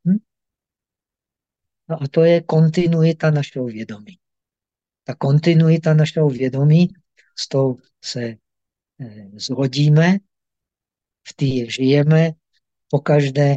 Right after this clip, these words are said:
když myslíme, tak mysl pochází z té kontinuity myšlení, to je teď v teravádě. No a jakmile mysl,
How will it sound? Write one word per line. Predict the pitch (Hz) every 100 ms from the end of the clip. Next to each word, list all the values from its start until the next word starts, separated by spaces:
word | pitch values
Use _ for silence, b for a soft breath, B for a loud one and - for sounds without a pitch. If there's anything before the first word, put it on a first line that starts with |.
| - _ -
když | 127 127 123 - - _ _ _ _ 127
myslíme, | 135 - 147 147 147 147
tak | 143 123 -
mysl | 127 135 - 127
pochází | - 127 135 127 123 135
z | 131
té | - 120
kontinuity | - 120 117 131 127 127 123 120
myšlení, | 117 120 139 139 151 156 156 _ _ _
to | 113
je | 117
teď | - 113 _
v |
teravádě. | - 131 135 135 135 135 143 147 _ _ - 180 _ _ _ _ _ _ -
No | 147 147
a | 139 b -
jakmile | 131 135 - 156 147
mysl, | 139 143 - 143